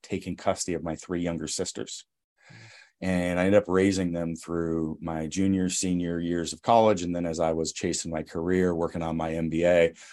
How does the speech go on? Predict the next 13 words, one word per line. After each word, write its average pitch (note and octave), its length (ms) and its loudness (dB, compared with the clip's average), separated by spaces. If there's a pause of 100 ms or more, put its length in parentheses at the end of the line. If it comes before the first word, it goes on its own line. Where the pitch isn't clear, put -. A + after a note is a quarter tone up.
(140)
I E2+ 100 -2
raised E2+ 400 0
them E2+ 340 -2 (120)
through F2 220 -2
all E2+ 140 4
of D#2+ 80 -2
their E2 140 -2
teenage F2 440 -4
years D#2+ 240 -6
because - 360 -10
things F2 220 -6
had D#2 140 -10
gotten D#2 400 -6